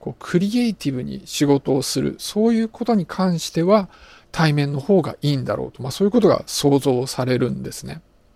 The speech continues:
じゃあそれはなんでだろうって、まあ、考えて、その会議をしている時のビデオをいろいろ解析してみたんです。まあ、いろんなこうパラメーターをこう比べてみたんですね。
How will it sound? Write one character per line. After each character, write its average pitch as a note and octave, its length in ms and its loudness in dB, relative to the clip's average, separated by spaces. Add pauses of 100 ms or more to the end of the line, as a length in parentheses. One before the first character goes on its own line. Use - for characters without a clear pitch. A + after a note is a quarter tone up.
(960)
じ G3+ 100 4
ゃ - 20 2
あ - 20 2
そ F3 140 2
れ A3 80 6
は A3+ 60 4
な F3+ 240 6
ん G3 100 4
で D3+ 100 0
だ C#3+ 140 -4
ろ D3 100 6
う B2+ 100 6
っ - 40 -8
て、 - 240 -10
ま C3 120 -6
あ、 C3+ 60 -10
考 D#3 360 0 (160)
え C3+ 120 -2
て、 D#3 460 2
そ D#3 160 -4
の D3+ 560 -2 (260)
会 G3+ 320 2
議 G#3 140 0
を F3 140 2
し - 160 -8
て F3+ 200 6
い F#3 40 4
る F3+ 120 4
時 F3+ 260 0
の C#3+ 100 -4
ビ D3+ 180 2
デ E3 100 8
オ - 220 -2
を - 60 -8
い D3+ 100 4
ろ D#3+ 140 8
い D#3 40 6
ろ E3 260 6
解 E3 220 0
析 E3 320 -4
し - 140 -4
て D#3+ 120 0
み E3 120 -2
た - 160 -6
ん - 60 -12
で - 100 -10
す。 - 280 -12
ま D#3+ 100 0
あ、 C#3+ 40 2
い D3 40 2
ろ F3 160 4
ん F3+ 100 4
な F3 120 2
こ D3+ 140 6
う D3 40 2
パ - 160 -6
ラ D#3+ 100 2
メ E3 160 4
ー - 20 -4
タ D#3+ 220 6
ー - 20 8
を C3 380 6
こ A#2+ 200 0
う - 120 0
比 D#3+ 80 6
べ E3 80 2
て E3 80 0
み F3 100 2
た C3+ 160 -6
ん C#3+ 200 -12
で - 80 -12
す - 140 -12
ね。 C3+ 180 -6